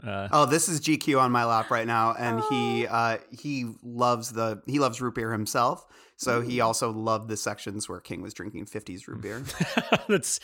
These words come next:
Speaker 1: so right now for, for listeners, Randall's holding, uh, his new dog, and so,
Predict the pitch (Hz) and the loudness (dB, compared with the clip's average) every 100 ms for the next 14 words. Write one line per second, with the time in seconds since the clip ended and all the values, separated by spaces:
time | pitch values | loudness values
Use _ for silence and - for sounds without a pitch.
0 | - - - 143 147 139 135 - 127 110 | -10 -8 2 4 6 4 2 2 0 0
1 | - 120 117 107 110 101 - 110 104 - | -4 -2 0 0 -2 -4 -4 -4 -4 -4
2 | 104 101 101 98 - _ _ _ - 90 | -4 -4 -4 -8 -12 _ _ _ -14 -12
3 | 104 110 98 92 107 - _ 101 95 92 | -8 -6 -4 -2 -4 -8 _ -6 -4 -4
4 | - 101 98 95 | -2 -2 0 -4